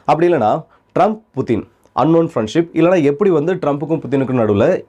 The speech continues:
இந்த அரசியல் கேம்ன்றது ஃபேவரா மாறிட்டு இருக்குன்றது.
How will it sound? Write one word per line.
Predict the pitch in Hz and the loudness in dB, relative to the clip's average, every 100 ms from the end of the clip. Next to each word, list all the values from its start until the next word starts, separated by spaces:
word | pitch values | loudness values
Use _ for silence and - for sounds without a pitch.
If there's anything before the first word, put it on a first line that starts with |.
| _ | _
இந்த | 139 143 143 147 | 2 4 4 4
அரசியல் | 139 175 208 165 | 2 2 0 -2
கேம்ன்றது | 123 143 156 127 98 98 165 - _ _ _ | 0 0 0 0 0 2 0 -2 _ _ _
ஃபேவரா | 185 220 226 208 143 | 2 2 2 0 0
மாறிட்டு | 127 120 | -2 -4
இருக்குன்றது. | 101 113 95 82 | -4 -4 -2 -4